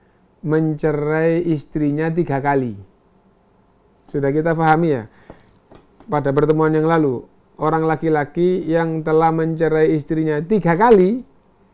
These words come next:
tidak boleh dirujuk, tidak boleh nikah dengan dia lagi, sampai dia dinikah laki-laki lain, dengan nikah yang benar.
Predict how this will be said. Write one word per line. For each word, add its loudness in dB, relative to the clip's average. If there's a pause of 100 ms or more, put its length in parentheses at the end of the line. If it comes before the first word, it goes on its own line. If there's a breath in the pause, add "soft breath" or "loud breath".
(440)
tidak 6
boleh 10
dirujuk, 6 (1040)
tidak 8
boleh 8
nikah 4
dengan 2
dia 6
lagi, 4 (640)
sampai 4
dia 2
dinikah 0
laki-laki -2
lain, 0 (1040)
dengan 2
nikah 0
yang -2
benar. -6